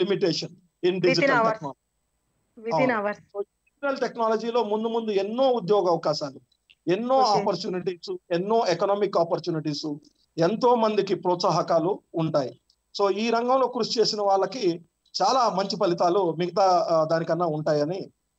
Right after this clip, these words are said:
Speaker 1: ఆ, ఈ research ద్వారా మనకి తెలుస్తుంది.
Speaker 2: Okay sir, మరి యూత్ కి, యువతకు మీరు ఇచ్చే సందేశం ఏంటి?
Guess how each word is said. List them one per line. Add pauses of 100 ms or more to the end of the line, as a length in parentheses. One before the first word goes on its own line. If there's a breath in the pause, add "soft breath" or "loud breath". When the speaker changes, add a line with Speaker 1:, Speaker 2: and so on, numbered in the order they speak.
Speaker 1:
ఆ, (220)
ఈ
research
ద్వారా (120)
మనకి
తెలుస్తుంది. (800)
Speaker 2:
Okay
sir, (460 loud breath)
మరి
యూత్
కి,
యువతకు
మీరు
ఇచ్చే
సందేశం
ఏంటి?